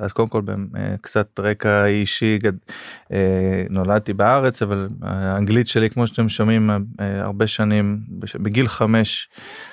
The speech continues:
עברנו לארצות הברית, אה, אבא שלי הוא רופא חוקר, והיינו,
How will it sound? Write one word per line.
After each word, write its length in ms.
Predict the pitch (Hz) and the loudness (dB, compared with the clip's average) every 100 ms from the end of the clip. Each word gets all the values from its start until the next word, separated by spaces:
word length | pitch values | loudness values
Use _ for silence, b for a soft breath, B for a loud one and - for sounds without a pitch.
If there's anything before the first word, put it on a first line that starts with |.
| B | B
עברנו 520 | 92 92 104 104 104 104 | -2 2 4 4 2 0
לארצות 440 | 104 101 107 - | 0 -2 -4 0
הברית, 540 | 98 107 120 120 - | 0 4 4 2 0
אה, 960 | 104 95 98 95 95 95 98 - - - | 2 2 2 0 -2 -4 -8 -14 -12 -8
אבא 160 | 101 98 | -8 -6
שלי 240 | 95 92 | -2 -2
הוא 200 | 87 92 | -2 -6
רופא 260 | 90 - 98 | -8 -4 -4
חוקר, 560 | 90 - - 156 139 107 98 95 - B B B B - | -4 -6 2 2 2 0 -4 -6 -10 B B B B -4
והיינו, 420 | 98 98 98 98 | 0 0 0 -4